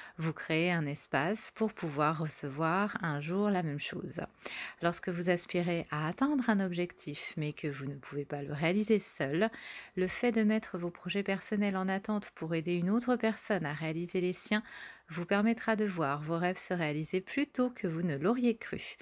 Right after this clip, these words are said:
Le suricate sait qu'en travaillant en équipe, en aidant le grimpeur le plus agile à atteindre le sommet de la termitière, tout le monde en profite. Pour lui, peu importe qui atteint le sommet, tant que quelqu'un le fait.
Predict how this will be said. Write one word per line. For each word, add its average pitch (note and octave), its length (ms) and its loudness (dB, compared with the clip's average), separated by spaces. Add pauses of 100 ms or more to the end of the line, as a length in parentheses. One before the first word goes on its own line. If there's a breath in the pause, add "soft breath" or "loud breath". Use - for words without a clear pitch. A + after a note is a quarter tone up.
(340 loud breath)
Le A3 160 6
suricate A#3+ 800 0
sait G3+ 120 -2
qu'en F3 120 -4
travaillant D#3+ 480 0
en D3 80 -2
équipe, A#3+ 500 -2
en C#3+ 200 -4
aidant F3 320 2
le G3+ 100 4
grimpeur D#3+ 540 0
le C#3+ 80 -2
plus D#3 280 -4
agile G3 380 2
à C3 100 -2
atteindre E3+ 400 -2
le C#3 120 -6
sommet G#3 520 2
de C3 160 -8 (120)
la D3 200 -4
termitière, F3 800 0 (460 loud breath)
tout D4+ 100 4
le C#4+ 140 6
monde B3 180 6
en G#3+ 80 4
profite. - 640 -6 (500 loud breath)
Pour C4+ 220 4
lui, A#3 320 4
peu A3+ 140 -4
importe F3 580 -2
qui C4+ 260 2
atteint F3 360 0
le E3 80 0
sommet, E3+ 480 -2
tant F3 180 -6
que - 140 -8
quelqu'un E3 400 2
le G3 80 2
fait. - 320 -2